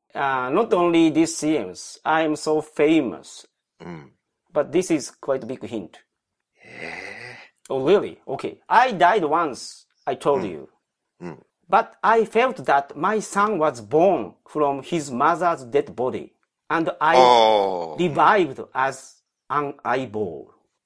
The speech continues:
Speaker 2: えっと、お母さんの目。
Speaker 1: No.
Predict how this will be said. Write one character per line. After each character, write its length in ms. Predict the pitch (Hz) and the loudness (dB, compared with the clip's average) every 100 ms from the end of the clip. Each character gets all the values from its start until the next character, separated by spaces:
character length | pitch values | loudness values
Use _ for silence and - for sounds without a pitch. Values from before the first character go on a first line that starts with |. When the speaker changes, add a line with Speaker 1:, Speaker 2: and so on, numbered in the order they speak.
| _ | _
Speaker 2:
え 20 | |
っ 20 | |
と、 120 | - | -10
お 40 | 113 | -6
母 220 | - 254 | 0 2
さ 160 | - 123 | 2 0
ん 140 | 117 | 0
の 220 | 165 180 - | -2 -2 -6
目。 260 | 196 101 - _ _ _ _ _ _ _ | -2 -2 -2 _ _ _ _ _ _ _
Speaker 1:
No. 420 | 143 147 139 98 | -6 -2 -2 -6